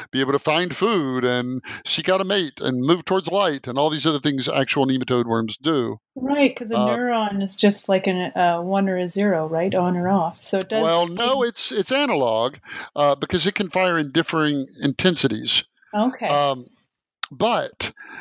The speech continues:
Speaker 1: uh, and then there are glial cell, uh, there's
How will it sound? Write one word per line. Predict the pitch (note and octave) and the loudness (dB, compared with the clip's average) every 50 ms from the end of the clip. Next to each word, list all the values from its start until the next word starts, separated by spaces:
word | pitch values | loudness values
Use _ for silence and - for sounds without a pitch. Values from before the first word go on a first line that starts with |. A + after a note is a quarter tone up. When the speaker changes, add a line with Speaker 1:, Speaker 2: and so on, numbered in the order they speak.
| - - _ _ _ _ - | -18 -20 _ _ _ _ -2
Speaker 1:
uh, | D3 D3 D3 C#3 C3+ C3 B2+ B2+ B2+ - _ _ _ _ _ | 0 2 2 2 2 2 0 -2 -4 -8 _ _ _ _ _
and | D3 D#3 E3 | 0 2 2
then | G3 G3 | 2 2
there | F3+ F3 E3+ D#3 D3+ D3 | 2 2 2 2 2 0
are | C#3+ C#3 - - - - G3 F#3 - - - | 0 -2 -8 -14 -16 -16 -16 -18 -20 -20 -12
glial | C#3+ D3+ F3+ F#3 F3+ F3 D#3+ | -6 -2 0 2 2 2 0
cell, | - - F3 D#3 D3+ D3 D3 D3 D#3+ | 0 0 2 2 4 2 2 2 0
uh, | D#3+ | 0
there's | D3 E3+ D3+ C#3+ C3+ B2+ - - | 0 0 0 0 0 -2 -4 -6